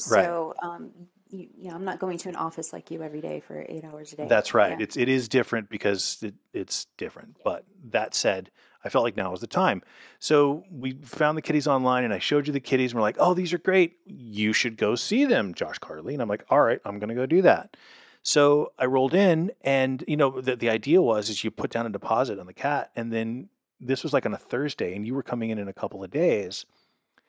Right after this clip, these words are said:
Speaker 2: And we'd pick it up
Speaker 1: And we'd pick
Speaker 2: together.
Speaker 1: it up
Speaker 2: It would be
Speaker 1: together.
Speaker 2: like a
Speaker 1: That
Speaker 2: thing we
Speaker 1: was,
Speaker 2: did together.
Speaker 1: that was the plan.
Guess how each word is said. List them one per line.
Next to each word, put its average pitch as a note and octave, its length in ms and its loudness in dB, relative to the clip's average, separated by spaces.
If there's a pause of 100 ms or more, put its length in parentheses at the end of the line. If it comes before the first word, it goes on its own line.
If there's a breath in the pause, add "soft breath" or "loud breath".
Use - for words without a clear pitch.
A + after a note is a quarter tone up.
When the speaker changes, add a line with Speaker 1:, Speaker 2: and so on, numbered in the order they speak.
(200)
Speaker 2:
And A3 120 -8
we'd A3 160 -4
pick - 180 -10
it E3+ 80 -6
up - 220 -6
Speaker 1:
And D#3 160 2
we'd E3+ 80 2
pick D#3 180 0
Speaker 2:
together. - 40 -2
Speaker 1:
it C3+ 60 2
up C3+ 80 0
Speaker 2:
It G#3+ 40 0
would - 20 2
be B2 60 2
Speaker 1:
together. A#2 260 6
Speaker 2:
like - 240 0
a - 40 -6
Speaker 1:
That G3 140 8
Speaker 2:
thing G3+ 100 2
we - 40 4
Speaker 1:
was, A3+ 220 2
Speaker 2:
did B3+ 160 2
together. E4 380 2
Speaker 1:
that F3+ 160 2
was - 100 -6
the E4 140 8
plan. C#4 380 6